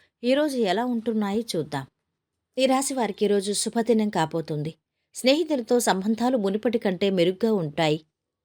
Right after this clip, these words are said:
ఇంట్లో మతపరమైన కార్యక్రమాలు నిర్వహించేందుకు ప్రణాళికలు వేసుకుంటారు.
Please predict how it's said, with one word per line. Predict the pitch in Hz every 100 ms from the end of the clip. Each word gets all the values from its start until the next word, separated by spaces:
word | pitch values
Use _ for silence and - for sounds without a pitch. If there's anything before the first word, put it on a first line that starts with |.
| _ _ _ _ _ -
ఇంట్లో | 226 220 240
మతపరమైన | 202 175 214 240 208 180
కార్యక్రమాలు | 175 165 180 - 190 185 185
నిర్వహించేందుకు | 175 170 170 202 220 226 302
ప్రణాళికలు | 277 180 175 226 226 196
వేసుకుంటారు. | 156 147 - 143 165 151